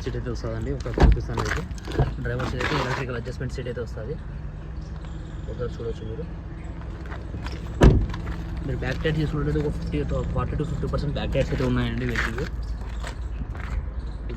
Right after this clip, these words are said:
బ్యాక్ సైడ్ లుక్ కూడా చూపిస్తున్నాను వెహికల్ది. ఒకసారి చూడొచ్చు, బ్యాక్ సైడ్ లుక్ కూడా చూడొచ్చు. టూ పాయింట్ ఫోర్ జెడ్ వేరియంట్ అండి. టూ పాయింట్ ఎయిట్లో జెడ్ ఆటోమేటిక్ అయితే వస్తుందండి. టూ పాయింట్, టూ పాయింట్ ఎయిట్లో జెడ్ ఆటోమేటిక్ వస్తుంది. ఇది టూ పాయింట్ ఫోర్ జెడ్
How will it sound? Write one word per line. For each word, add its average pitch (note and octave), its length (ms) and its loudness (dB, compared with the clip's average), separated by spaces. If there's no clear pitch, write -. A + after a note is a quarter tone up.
బ్యాక్ A#2 160 -4
సైడ్ C3 160 0
లుక్ B2 160 -6
కూడా B2+ 160 0
చూపిస్తున్నాను B2 460 -4
వెహికల్ది. A#2 280 -2
ఒకసారి B2+ 240 -2
చూడొచ్చు, B2 340 -4
బ్యాక్ A2+ 180 -4
సైడ్ B2 140 2
లుక్ A#2 140 -2
కూడా A#2+ 140 0
చూడొచ్చు. A#2+ 280 -2
టూ D#3+ 160 4
పాయింట్ E3+ 220 2
ఫోర్ D#3+ 160 6
జెడ్ A#2+ 200 0
వేరియంట్ A#2+ 240 0
అండి. C3+ 120 0
టూ D3+ 140 2
పాయింట్ D#3+ 180 4
ఎయిట్లో D#3+ 240 6
జెడ్ D#3 220 4
ఆటోమేటిక్ D#3 400 4
అయితే C3 160 2
వస్తుందండి. B2 340 0
టూ D#3 140 6
పాయింట్, D3 220 6
టూ E3 120 4
పాయింట్ E3 200 6
ఎయిట్లో D#3 300 6
జెడ్ D3+ 160 4
ఆటోమేటిక్ C#3+ 340 4
వస్తుంది. C3 220 2
ఇది E3 120 4
టూ C#3+ 120 2
పాయింట్ C#3 200 0
ఫోర్ D3 140 4
జెడ్ B2 160 2